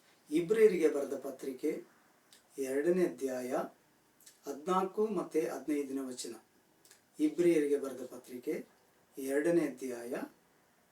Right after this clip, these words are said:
ಹದಿನಾಲ್ಕು ಮತ್ತು ಹದಿನೈದನೇ ವಚನವನ್ನ ನಾವು ಓದಿಕೊಳ್ಳೋಣ. "ಇದಲ್ಲದೆ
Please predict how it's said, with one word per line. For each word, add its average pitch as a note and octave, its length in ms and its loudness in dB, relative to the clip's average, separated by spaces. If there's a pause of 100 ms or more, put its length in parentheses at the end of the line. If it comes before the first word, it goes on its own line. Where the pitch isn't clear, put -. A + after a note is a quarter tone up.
ಹದಿನಾಲ್ಕು E3 500 -2
ಮತ್ತು D#3+ 280 0
ಹದಿನೈದನೇ C#3 520 0
ವಚನವನ್ನ C#3+ 680 -4 (160)
ನಾವು C3 180 -8
ಓದಿಕೊಳ್ಳೋಣ. B2 580 -10 (2000)
"ಇದಲ್ಲದೆ F#3+ 760 6